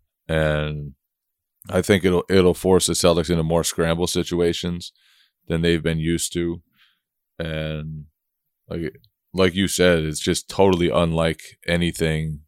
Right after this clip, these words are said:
that they've played against in this playoffs, that offense and the movement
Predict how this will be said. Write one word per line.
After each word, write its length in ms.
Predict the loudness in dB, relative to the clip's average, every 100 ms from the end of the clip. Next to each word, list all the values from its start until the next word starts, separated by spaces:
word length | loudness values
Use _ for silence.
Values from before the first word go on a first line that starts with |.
| -6
that 160 | -4 -2
they've 260 | -4 -4
played 240 | -2 0 0
against 560 | -2 -6 -6 -10 -16 -20 _ _ _ _ _ _ _ -2
in 160 | 0
this 180 | -2 -6
playoffs, 680 | -2 0 2 0 -6 -10 -12
that 220 | -2 0 2
offense 640 | -2 -4 -10 -12 -16 -14 -6
and 220 | -4 -2
the 60 | -2
movement 500 | -2 -4 -6 -12